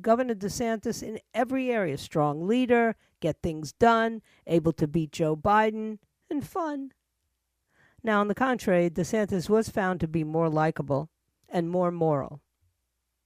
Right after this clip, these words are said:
Guess what? Those numbers are diminishing, too. He may be a little more likable, but I don't know if he's any more moral. I really don't. Um,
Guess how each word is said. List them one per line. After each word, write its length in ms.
Guess 260
what? 220
Those 200
numbers 360
are 60
diminishing, 600
too. 200
He 280
may 260
be 380
a 80
little 180
more 220
likable, 520
but 360
I 40
don't 220
know 180
if 80
he's 180
any 180
more 240
moral. 420
I 80
really 280
don't. 320
Um, 400